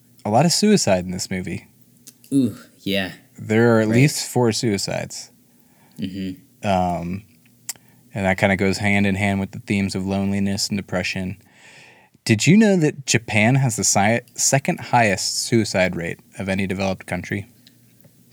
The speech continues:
Speaker 2: Who, who's the first?
Speaker 1: South Korea.
Speaker 2: Oh, man. Yeah. Ah, shoot. I didn't even pick up on that. Like, that, that, that is a very, uh, big part, like, or may-, maybe it's, like, a commentary on,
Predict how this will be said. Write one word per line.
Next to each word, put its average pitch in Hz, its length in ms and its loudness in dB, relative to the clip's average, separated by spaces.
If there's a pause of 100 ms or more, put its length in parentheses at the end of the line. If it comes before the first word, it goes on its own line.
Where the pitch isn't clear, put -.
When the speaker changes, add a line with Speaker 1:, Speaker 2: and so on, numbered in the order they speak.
(220)
Speaker 2:
Who, 180 220 -2
who's 185 220 -2
the 170 100 0
first? 160 500 -2 (300)
Speaker 1:
South - 300 0
Korea. 92 460 -6 (960)
Speaker 2:
Oh, 101 200 -14
man. 92 360 -10 (260)
Yeah. 104 320 0 (300)
Ah, 110 160 -2
shoot. - 320 -2
I - 380 -8
didn't 165 120 6
even 143 140 4
pick 139 160 0
up 147 120 0
on 104 120 2
that. 82 160 -4
Like, 90 140 -6
that, 107 180 -2
that, 80 260 -4
that 104 100 -4
is 117 140 0
a 101 40 -6
very, 90 340 -6
uh, 87 400 -6 (160)
big 92 260 -8
part, 92 260 -10
like, 92 200 -6
or 95 80 -6
may-, 95 140 -4
maybe 98 180 -2
it's, 90 80 -8
like, 92 120 -8
a 90 60 -14
commentary 92 540 -4
on, 85 180 -6